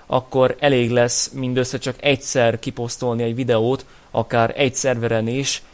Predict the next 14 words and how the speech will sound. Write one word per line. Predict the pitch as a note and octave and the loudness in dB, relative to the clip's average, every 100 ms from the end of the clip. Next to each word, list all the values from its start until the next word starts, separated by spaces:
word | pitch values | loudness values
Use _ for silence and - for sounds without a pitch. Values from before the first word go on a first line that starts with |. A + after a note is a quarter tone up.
| - | -10
hogy | - A#2 | -2 0
az | A#2 | 2
emberek | A#2+ A2+ A2+ A#2+ | 2 2 0 0
lássák. | A2 G#2+ - A2+ A2 - - _ - - - | -2 -2 -4 -4 -4 -6 -16 _ -20 -20 -12
Vagy | A#2+ E3+ F#3+ - - | 0 4 4 0 -14
hozz | - - E3 C3+ | -14 -2 0 2
létre | C3+ B2+ C3 | -2 -2 0
egy | B2 A#2+ | 0 0
saját | - B2+ A2+ | -2 0 0
Discord | B2 B2+ - A2+ | -2 -4 -4 -6
szervert, | - A#2+ A2+ B2+ C3+ - | -4 -4 -2 0 -2 -2
akár | C3 A#2+ A2 | -4 0 -2
csak | - A2 - | -2 -6 -2
én, | A#2 C#3 | 0 0